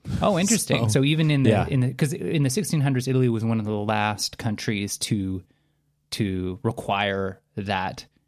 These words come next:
Speaker 1: lockdown, basically.
Speaker 2: Right. So Jews whose families were living in Europe didn't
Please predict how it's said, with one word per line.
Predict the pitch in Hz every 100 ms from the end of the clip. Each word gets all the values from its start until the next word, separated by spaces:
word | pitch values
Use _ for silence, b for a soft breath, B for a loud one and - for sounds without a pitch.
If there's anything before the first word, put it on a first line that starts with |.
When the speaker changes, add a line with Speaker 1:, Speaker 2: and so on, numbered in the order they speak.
| _ -
Speaker 1:
lockdown, | 110 95 - - 117 - 135 127 -
basically. | - - 127 - 131 -
Speaker 2:
Right. | 101 90 -
So | 117 107
Jews | 95 131 147
whose | - 120
families | 127 117 110
were | 98
living | 98 98 90
in | 87
Europe | 95 120 92 85 - - _ _ _ _ 98
didn't | 107 107 101 -